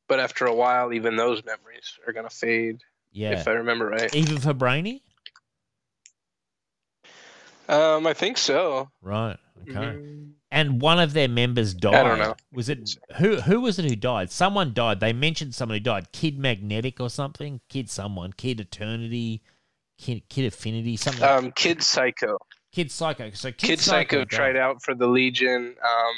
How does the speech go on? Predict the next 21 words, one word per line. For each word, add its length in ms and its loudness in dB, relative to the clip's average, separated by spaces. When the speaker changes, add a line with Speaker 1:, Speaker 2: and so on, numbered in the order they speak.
Speaker 1:
but 100 4
he 100 0
was 160 0
rejected 460 -2
because 400 -4
every 160 2
time 180 -4
he 60 -14
used 140 -10
his 120 -2
powers, 480 -2
it 40 0
would, 140 -4
like, 360 0
take 180 0
a 60 -6
year 220 2
off 180 0
of 100 -4
his 160 -8
life. 400 0